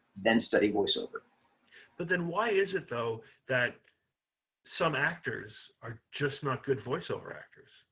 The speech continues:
Speaker 1: Well, some actors can't do theater. Some actors can't do comedy. Some actors, because I'll tell you why. Tom Hanks put it perfectly. He was on Graham Norton's show, and Graham Norton said, "What was it like working on Toy Story?" He goes, Oh my God, it's so hard.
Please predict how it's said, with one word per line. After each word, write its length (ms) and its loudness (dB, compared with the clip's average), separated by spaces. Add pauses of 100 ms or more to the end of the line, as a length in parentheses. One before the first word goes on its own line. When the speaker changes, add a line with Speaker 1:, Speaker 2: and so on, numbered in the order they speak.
(520)
Speaker 1:
Well, 220 12
some 240 10
actors 400 8
can't 320 2
do 100 6
theater. 380 6 (480)
Some 240 10
actors 380 8
can't 280 4
do 100 4
comedy. 480 2 (200)
Some 200 4
actors, 460 8
because 720 10 (840)
I'll 140 10
tell 180 10
you 120 12
why. 320 10
Tom 280 10
Hanks 240 4
put 180 6
it 120 2
perfectly. 460 4 (140)
He 100 6
was 160 10
on 260 12
Graham 280 12
Norton's 320 6
show, 300 6 (600)
and 140 6
Graham 220 10
Norton 240 6
said, 160 6
"What 140 8
was 120 4
it 40 6
like 180 10
working 280 6
on 80 8
Toy 220 6
Story?" 280 6
He 80 6
goes, 180 6
Oh 80 6
my 120 8
God, 240 8
it's 120 2
so 200 4
hard. 360 8